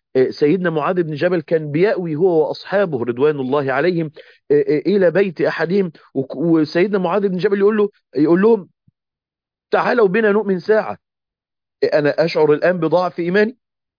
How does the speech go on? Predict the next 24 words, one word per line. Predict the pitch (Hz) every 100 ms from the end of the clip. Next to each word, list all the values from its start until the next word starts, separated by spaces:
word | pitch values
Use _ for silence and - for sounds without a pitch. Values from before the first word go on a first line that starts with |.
| _ _ _ -
تعالوا | 185 233 247
الان | 226 247 226
مع | 214
بعض | 208 247 208 - _ _ -
نقرأ | 214 262 202
قرآن، | 170 175 190 214 190
حد | 220 202
يذكرنا | 196 160 - 208 190
بالله، | 175 165 180 196 - - _ -
تعالوا | 180 214 262 233
بنا | 180 226 214
نؤمن | 202 196 185
ساعة". | 156 202 170 110 _ _ _ _ _ _ -
يبقى | 165 165 170 -
انا | 180 170
عايز | 180 254 233 180
ال-، | 170 147
الهدف | 151 143 202 226 226
الاساسي | 180 160 156 220 226 202
من | 175
وراء | 165 214
المحاضن | 190 175 - 220 202 196
التربوية | 170 170 160 196 202
دي، | 190 220